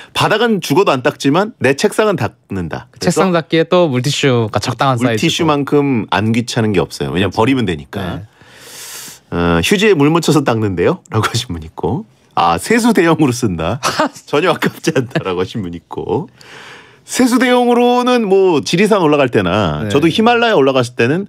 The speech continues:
Speaker 1: 물티슈로 샤워했습니다. 네. 허세가 아니고요. 그렇게 환경을 보호해야 되는 곳에, 물을 못 쓰는 곳에서는 물티슈가 필수인 경우들도 있어요. 음,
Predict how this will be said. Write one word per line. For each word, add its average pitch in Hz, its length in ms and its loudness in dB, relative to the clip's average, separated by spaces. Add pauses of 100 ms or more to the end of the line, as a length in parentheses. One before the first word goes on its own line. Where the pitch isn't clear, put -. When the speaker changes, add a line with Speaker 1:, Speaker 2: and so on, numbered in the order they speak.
Speaker 1:
물티슈로 160 500 0
샤워했습니다. - 800 -2 (380)
네. - 160 -8 (640)
허세가 160 260 0
아니고요. 80 460 -6 (520)
그렇게 123 200 2
환경을 175 480 2
보호해야 143 380 4
되는 110 220 0
곳에, 80 220 -6
물을 135 300 2
못 110 120 2
쓰는 143 240 0
곳에서는 95 580 0 (260)
물티슈가 127 920 2
필수인 156 380 0
경우들도 113 400 2
있어요. 50 540 -4 (480)
음, - 80 -10